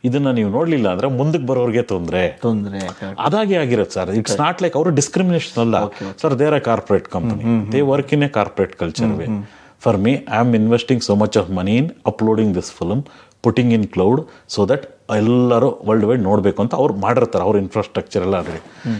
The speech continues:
Speaker 1: ನೀವು ಸಿನಿಮಾನೇ ನೋಡಲ್ಲ ಅಂದ್ರೆ, ಅಥವಾ ವಾಚೇ ಮಾಡ್ಲಿಲ್ಲ ಅಂದ್ರೆ, ಆ ಸ-, ಆ ಸ್ಲಾಟ್‌ನ, ಆ ಸ್ಪೇಸ್ ನಾವು ಬೇರೆಯವ್ರಿಗೆ ಕೊಡ್ಬೋದಲ್ಲ?
Speaker 2: ಕೊಡ್ಬೋದು, ಹೌದು, ಕರೆಕ್ಟ್.
Speaker 1: ಹಂಗಾಗಿ ಸರ್ ಆಗಿರೋದು, it's a cha-,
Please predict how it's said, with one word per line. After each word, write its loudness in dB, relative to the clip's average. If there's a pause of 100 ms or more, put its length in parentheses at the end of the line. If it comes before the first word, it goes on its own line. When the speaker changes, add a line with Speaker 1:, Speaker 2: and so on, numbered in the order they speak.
(120)
Speaker 1:
ನೀವು 2
ಸಿನಿಮಾನೇ 2
ನೋಡಲ್ಲ 2
ಅಂದ್ರೆ, -8 (260)
ಅಥವಾ 0
ವಾಚೇ 0
ಮಾಡ್ಲಿಲ್ಲ 0
ಅಂದ್ರೆ, -8 (340)
ಆ 2
ಸ-, -2 (120)
ಆ 2
ಸ್ಲಾಟ್‌ನ, 0
ಆ 2 (120)
ಸ್ಪೇಸ್ -2
ನಾವು 2
ಬೇರೆಯವ್ರಿಗೆ 2
ಕೊಡ್ಬೋದಲ್ಲ? 0
Speaker 2:
ಕೊಡ್ಬೋದು, -2
ಹೌದು, 0
ಕರೆಕ್ಟ್. 0
Speaker 1:
ಹಂಗಾಗಿ 2
ಸರ್ 0
ಆಗಿರೋದು, -2
it's -8
a 2
cha-, -6